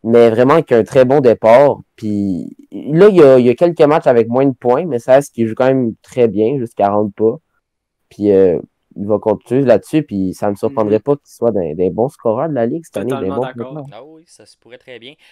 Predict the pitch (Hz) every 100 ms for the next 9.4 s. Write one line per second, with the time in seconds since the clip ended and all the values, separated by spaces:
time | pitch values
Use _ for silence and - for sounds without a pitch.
0 | _ 113 120 - 135 - - 139 147 127
1 | - 139 120 110 131 139 120 110 110 101
2 | 98 139 147 139 _ _ 139 139 151 151
3 | - 127 120 - 139 120 113 123 117 117
4 | 127 - 123 117 - 110 - 98 92 95
5 | 87 _ _ _ _ _ - 147 151 147
6 | 117 104 101 123 - 104 151 101 151 160
7 | 110 185 202 180 _ - 147 151 147 170
8 | 165 156 156 156 - 208 160 151 151 156
9 | 143 156 151 131